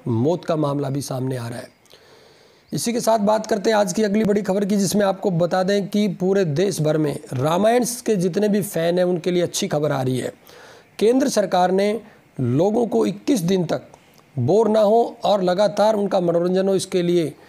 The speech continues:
केंद्रीय मंत्री प्रकाश जावड़ेकर ने बड़ा ऐलान किया है, जिसमें दूरदर्शन पर रामानंद सागर की रामायण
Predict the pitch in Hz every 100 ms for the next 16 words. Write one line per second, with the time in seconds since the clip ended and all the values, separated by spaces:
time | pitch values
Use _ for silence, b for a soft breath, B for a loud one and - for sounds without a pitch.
0 | B B B - 190 233 269 247 202 180
1 | 208 214 196 175 190 147 147 170 175 180
2 | 180 180 165 165 170 165 160 156 170 160
3 | 151 156 180 151 147 175 156 - 160 143
4 | 160 151 156 156 160 143 151 147 147 135
5 | 151 143 143 165